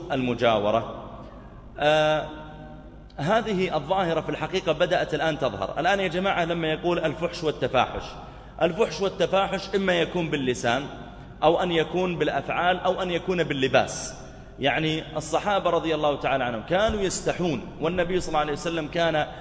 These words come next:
أشد حياء من العذراء في خدرها. لما أقبلت إلى النبي صلى الله عليه وسلم امرأة تسأله عن انقطاع الحيض،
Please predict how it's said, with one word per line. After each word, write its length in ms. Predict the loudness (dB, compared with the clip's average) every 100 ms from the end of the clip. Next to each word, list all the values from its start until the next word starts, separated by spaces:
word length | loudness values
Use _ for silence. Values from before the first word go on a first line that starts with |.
| -14 -4
أشد 440 | -2 0 -2 0 0
حياء 500 | 2 2 2 2 -2
من 160 | 0
العذراء 520 | -2 0 0 2 0
في 160 | -2 -2
خدرها. 480 | 0 0 0 0 -4 -8 -14 -16 -6 0
لما 340 | 2 4 2
أقبلت 420 | -2 4 4 4
إلى 140 | 2 2
النبي 300 | 2 0 -2
صلى 200 | 0 0
الله 260 | 2 0
عليه 160 | 0 0
وسلم 400 | 0 0 0 0
امرأة 360 | 0 2 2 0 -6 -12 -14 -10 0
تسأله 540 | 2 4 2 2 0
عن 160 | 0 -2
انقطاع 460 | -2 -4 0 0
الحيض، 340 | 0 2 0